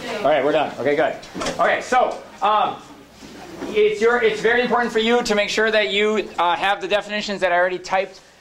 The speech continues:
uh, associated with the words that we'll have, uh, come up for you, okay? So, um, without further ado, we're gonna get going right away. Again,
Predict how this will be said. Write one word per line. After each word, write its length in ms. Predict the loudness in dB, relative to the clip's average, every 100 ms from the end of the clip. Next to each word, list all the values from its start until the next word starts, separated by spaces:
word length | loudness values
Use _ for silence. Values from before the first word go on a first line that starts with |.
| -4 2
uh, 380 | 4 4 0 -10 _ _ _ _ -20 -20 -20 -20 -20 -6
associated 580 | -4 0 0 0 -2 0
with 120 | -2
the 80 | 0
words 240 | 0 0
that 120 | -2
we'll 320 | 2 0 0 -6 -6
have, 400 | -2 0 -2 -12 _ -14 -4
uh, 140 | -2 -2
come 180 | -2 -2
up 180 | -4
for 220 | -6 -6 -4
you, 100 | -4
okay? 220 | 0 0
So, 300 | 2 0 0 -6 -20 -2
um, 400 | 0 2 0 -4
without 340 | 0 0 0
further 280 | -2 0 2
ado, 340 | 0 2 2 2
we're 120 | 2
gonna 180 | 0 2
get 180 | 2
going 200 | 2 2
right 160 | 2 2
away. 260 | 4 2 2
Again, 300 | 0 0